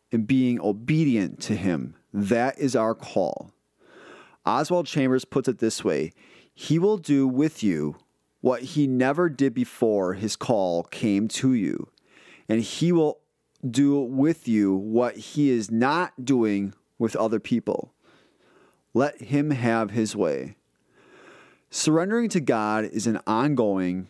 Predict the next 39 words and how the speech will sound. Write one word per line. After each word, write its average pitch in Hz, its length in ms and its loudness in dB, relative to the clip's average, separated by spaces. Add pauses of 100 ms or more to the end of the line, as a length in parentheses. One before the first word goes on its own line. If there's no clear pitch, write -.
(120)
but 113 140 2
liberating 120 640 2
journey. 92 520 -4 (920)
As 127 240 0
we 165 120 2
draw 156 280 2
near 143 240 0
to 143 120 2
him, 101 480 -2
we 127 160 2
realize 139 420 2
that 110 220 -2
God 127 320 0
calls 143 400 0
us 143 160 -2
to - 200 -2
offer 117 380 0
more 117 440 2
of 117 140 -4
ourselves. 101 840 -4 (800)
What 147 160 4
we 220 100 2
once 185 400 -2
let 202 220 0
go 160 380 4
of 101 200 -6
might 139 320 0
not 143 300 0
be 131 140 2
sufficient 123 580 -2
anymore. 92 720 -2 (640)
I 117 60 2
want 160 260 2
to 202 80 -2
make 165 220 2
a 156 40 -2
point 135 340 0
that 117 120 2
surrendering 151 720 0